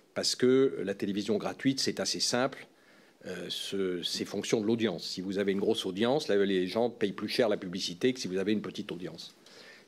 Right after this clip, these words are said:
Donc comme, euh, la huit est devenue la première chaîne de la T N T et que CNews est devenue la première chaîne d'info, je ne doute pas qu'elles vont gagner de l'argent. Et évidemment, les équipes de Canal que vous avez reçues et que j'ai écoutées,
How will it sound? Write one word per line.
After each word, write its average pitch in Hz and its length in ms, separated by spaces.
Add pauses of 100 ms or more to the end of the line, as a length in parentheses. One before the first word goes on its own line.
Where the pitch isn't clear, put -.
(100)
Donc 107 160
comme, 147 280
euh, 113 240
la 107 120
huit 127 280
est 101 60
devenue 98 240
la 98 120
première 104 340
chaîne 104 240
de 95 60
la 92 120
T 95 140
N 92 140
T 123 260
et - 40
que - 60
CNews 101 400
est 95 60
devenue 98 300
la 107 100
première 101 260
chaîne 107 220
d'info, 120 420 (520)
je - 120
ne 101 80
doute 104 160
pas 117 160
qu'elles 95 160
vont 95 100
gagner 92 220
de 87 60
l'argent. 127 460
Et 117 180
évidemment, 127 600
les 107 240
équipes 104 280
de 101 80
Canal 120 400
que 98 80
vous 92 160
avez 95 160
reçues 139 380 (220)
et 117 100
que 107 120
j'ai 98 140
écoutées, 139 500